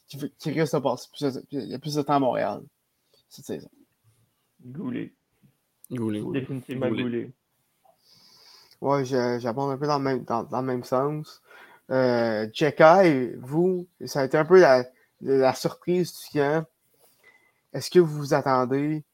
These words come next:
Speaker 1: à ce qu'il, à, à ce qu'il y ait un, à ce qu'il reste longtemps, euh, à Montréal ?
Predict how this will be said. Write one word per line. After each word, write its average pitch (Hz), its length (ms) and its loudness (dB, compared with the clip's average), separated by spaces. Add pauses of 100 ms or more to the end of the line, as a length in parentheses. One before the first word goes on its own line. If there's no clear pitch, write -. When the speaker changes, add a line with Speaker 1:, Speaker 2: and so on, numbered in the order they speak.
Speaker 1:
à 120 100 -8
ce - 140 -18
qu'il, - 440 -16
à, - 440 -16
à - 20 -14
ce - 100 -16
qu'il 151 120 -2
y 139 160 0
ait - 20 2
un, 127 160 -2 (720)
à 123 60 -10
ce - 120 -10
qu'il 135 140 -2
reste 147 160 -2
longtemps, 143 580 -2 (240)
euh, 127 680 -4
à 123 120 -8
Montréal ? 135 380 -6